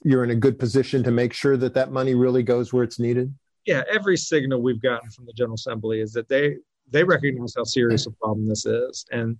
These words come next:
Speaker 2: they're happy to have the resources to dedicate to the, addressing the problem. And they're gonna get reports from D H H S on recommendations of how they allocate the funds. The other thing about these monies is because the local governments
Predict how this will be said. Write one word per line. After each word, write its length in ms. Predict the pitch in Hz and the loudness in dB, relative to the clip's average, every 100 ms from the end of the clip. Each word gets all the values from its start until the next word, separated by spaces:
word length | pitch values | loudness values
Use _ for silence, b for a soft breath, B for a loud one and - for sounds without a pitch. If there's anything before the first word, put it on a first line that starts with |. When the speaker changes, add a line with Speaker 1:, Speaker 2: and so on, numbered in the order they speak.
| _ _ _ | _ _ _
Speaker 2:
they're 220 | 117 123 117 | -2 -2 0
happy 440 | 131 147 135 110 | -4 -2 -2 -2
to 100 | 110 | -4
have 180 | 120 117 | -6 -4
the 100 | 117 | -4
resources 680 | 117 113 120 113 113 117 110 - | -4 -6 -6 -8 -8 -12 -12 -6
to 200 | 113 107 | -4 -4
dedicate 560 | 110 117 113 113 107 - | -6 -6 -6 -6 -8 -10
to 100 | - | -10
the, 200 | 110 110 - - | -8 -8 -10 -8
addressing 320 | 123 131 120 | -2 -2 -4
the 60 | 113 | -8
problem. 360 | 123 117 120 | -4 -4 -6
And 180 | 123 113 - b _ - | -8 -10 -14 b _ -2
they're 100 | 131 | 0
gonna 240 | 131 123 | 0 -2
get 320 | 120 120 139 | -4 0 0
reports 460 | 131 110 143 131 - | 0 -6 -2 0 -2
from 180 | 123 110 | -6 -4
D 160 | 127 | 0
H 220 | 123 120 123 | 0 0 -4
H 160 | 113 | -2
S 260 | 127 127 - | -2 -2 -6
on 80 | 110 | -8
recommendations 640 | 110 113 123 113 113 117 104 | -8 -8 -6 -4 -4 -6 -8
of 80 | - | -6
how 140 | 110 | -6
they 180 | 113 135 | -2 -2
allocate 500 | 131 135 131 127 123 | 0 -2 -2 -4 -6
the 60 | |
funds. 420 | 117 131 127 117 - _ _ _ _ - | -6 -4 -4 -6 -12 _ _ _ _ 2
The 80 | 151 | 4
other 160 | 262 | 4
thing 160 | 220 160 | 2 0
about 220 | 131 120 - | 0 -2 -2
these 200 | 123 117 | -4 -4
monies 380 | 120 117 110 | -6 -6 -8
is 120 | 135 110 | -10 -8
because 400 | 123 - 151 147 | -6 -2 -2 -2
the 80 | |
local 400 | 127 117 165 175 | -4 0 0 -2
governments 640 | 156 175 175 175 160 147 | -4 -4 -4 -8 -8 -12